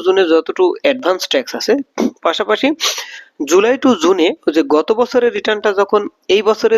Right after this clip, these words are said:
জমা দিয়ে গেছেন, আহ, অর্থাৎ, আহ, দুই হাজার চব্বিশ সালের জুলাই থেকে তিরিশে জুন দুই হাজার পঁচিশের মধ্যে জমা দিয়েছেন,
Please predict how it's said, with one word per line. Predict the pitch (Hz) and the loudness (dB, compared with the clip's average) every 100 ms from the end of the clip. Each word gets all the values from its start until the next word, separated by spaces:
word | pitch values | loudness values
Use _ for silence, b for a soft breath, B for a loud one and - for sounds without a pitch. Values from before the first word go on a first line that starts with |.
| 208 | 2
জমা | 185 185 | 0 2
দিয়ে | 175 170 | 2 2
গেছেন, | 160 208 277 | 0 -4 -6
আহ, | - _ _ - - - - - - 143 131 127 127 131 | -10 _ _ -20 -20 -18 -18 -14 -4 0 2 2 2 0
অর্থাৎ, | - 170 - 180 | -2 -4 0 0
আহ, | 156 | 2
দুই | 135 165 | 2 2
হাজার | 185 - | 2 0
চব্বিশ | 202 196 | -2 -2
সালের | 220 190 170 | -2 -2 2
জুলাই | 175 190 | 2 2
থেকে | - 190 | 0 0
তিরিশে | 196 190 - | 0 0 0
জুন | 190 185 | 0 2
দুই | 180 | 2
হাজার | 170 | 2
পঁচিশের | - - 220 214 | 0 0 2 2
মধ্যে | 202 175 | 0 0
জমা | 180 175 | 0 0
দিয়েছেন, | 175 180 | -2 -2